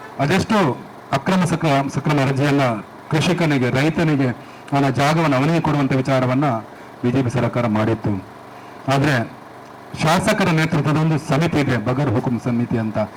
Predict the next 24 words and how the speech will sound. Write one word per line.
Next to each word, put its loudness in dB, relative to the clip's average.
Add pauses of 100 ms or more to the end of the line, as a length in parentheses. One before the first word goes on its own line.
(220)
ಆ 4
ಸಮಿತಿಯನ್ನ 2 (240)
ಯಾವುದೇ, 2 (1080)
ಆ 2
ಸಮಿತಿಗೆ 4
ಘನತೆ 2
ಗೌರವ 4
ಕೊಡದೆ 2 (1040)
ಏನು 2
ರೈತ 2 (1080)
ಅಕ್ರಮ 2
ಸಕ್ರಮಕ್ಕೆ 2
ಅರ್ಜಿ 2
ಹಾಕಿದಾನ, 2 (180)
ಆ 2
ಅರ್ಜಿಯನ್ನ 2
ತಿರಸ್ಕಾರ 0
ಮಾಡುವ 2
ಕೆಲಸವನ್ನ 0 (560)
ಕಾಂಗ್ರೆಸ್ 0
ಸರ್ಕಾರ 0
ಮಾಡಿದೆ. 0
ಆ 0
ಮುಖಾಂತರ 0